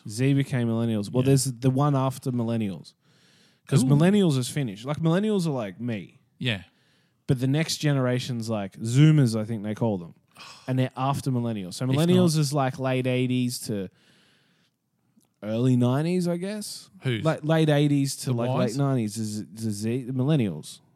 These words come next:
Speaker 2: Um,
Speaker 1: So the thing that people go, "Fucking millennials," is everyone's like, "Millennials are, like, thirty now."
Speaker 2: Are they?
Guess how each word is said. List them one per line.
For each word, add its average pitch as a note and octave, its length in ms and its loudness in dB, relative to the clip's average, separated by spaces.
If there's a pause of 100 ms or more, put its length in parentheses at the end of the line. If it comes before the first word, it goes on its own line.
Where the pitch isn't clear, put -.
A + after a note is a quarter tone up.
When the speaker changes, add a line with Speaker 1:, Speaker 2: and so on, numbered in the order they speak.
(640)
Speaker 2:
Um, A#2 500 -4
Speaker 1:
So - 140 -4
the F3 40 0
thing F#3+ 180 0
that D3+ 120 2
people F3+ 180 6
go, D3 120 4
"Fucking F3+ 280 0
millennials," D3 480 4
is C#3 80 0
everyone's E3 300 2
like, F3 120 -2
"Millennials G3 380 4
are, G3 40 0
like, F3+ 120 -2
thirty D#3 380 2
now." F2+ 340 -10 (2250)
Speaker 2:
Are A#3 160 4
they? E3+ 280 4